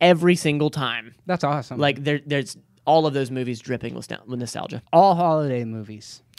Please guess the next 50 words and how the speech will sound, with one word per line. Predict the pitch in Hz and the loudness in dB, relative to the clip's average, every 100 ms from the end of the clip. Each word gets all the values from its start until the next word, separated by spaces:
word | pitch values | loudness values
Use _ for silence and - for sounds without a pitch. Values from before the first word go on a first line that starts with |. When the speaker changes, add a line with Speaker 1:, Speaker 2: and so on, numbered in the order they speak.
| - | -4
Speaker 2:
Well, | 220 240 254 | 0 0 0
no, | 254 247 | -2 -4
you | 254 240 | -4 -2
said | 262 | 0
Speaker 1:
Tommy | 247 262 | 2 2
Speaker 2:
Mighty | 247 | 0
Speaker 1:
Bo- | 214 | -2
Speaker 2:
Ducks | 214 208 214 | -2 -4 -8
and | 208 | -8
Tommy | 190 185 175 | -6 -6 -6
Boy. | 170 165 185 170 - | -4 -4 -6 -8 -6
Speaker 1:
Yeah. | 190 180 180 175 _ _ _ _ - | -2 -2 -2 -6 _ _ _ _ -10
To-, | 196 180 | -6 -4
yeah. | 175 170 165 - | -4 -4 -6 -10
Black | 156 160 | -6 -6
Sheep. | - 165 170 - - | -4 -6 -6 -10 -10
Yeah. | 151 143 147 _ - | -6 -6 -8 _ -14
And, | 190 | -10
and | 156 190 | -6 -2
there's | 285 349 | 0 0
a | 240 | -2
few | 180 143 | 0 0
other | 131 117 | 0 -4
outliers, | 123 104 110 107 113 | -4 -4 -8 -8 -8
Speaker 2:
Mm-hmm. | 180 170 196 208 | -6 -4 -4 -4
Speaker 1:
but | 135 | 0
those | 139 123 | 0 0
are | 117 | -6
the | 117 | -6
ones | 117 117 | -8 -8
that | 110 | -10
just | 117 | -10
pop. | - 139 - - | -12 -12 -12 -2
Speaker 2:
All | 175 185 160 | 2 2 0
awesome | 151 135 139 | -2 -4 -6
choices. | 143 127 120 117 156 - | -8 -8 -8 -8 -8 -2
<laughs> | |
All | 165 175 | 2 2
awesome | 156 143 143 | 2 -2 -6
choices. | 143 139 131 147 127 - | -6 -6 -6 -10 -10 -6
Abbas | 196 240 240 - | -4 -2 -4 -6
B. | 175 262 170 113 _ _ _ - | -8 -8 -8 -10 _ _ _ -4
Speaker 1:
Hey. | 196 170 143 135 127 - - | 2 2 2 -2 -6 -12 -20
Speaker 2:
Sad | - - 233 240 | -12 -4 -2 -2
times. | 214 226 247 240 - | -4 -6 -4 -6 -6
I | 156 | -6
probably | 139 202 214 190 196 | -4 -4 -4 -4 -4
will | 190 175 | -4 -6
be | 185 | -6
asleep. | 170 - 233 202 190 | -8 -8 -8 -8 -10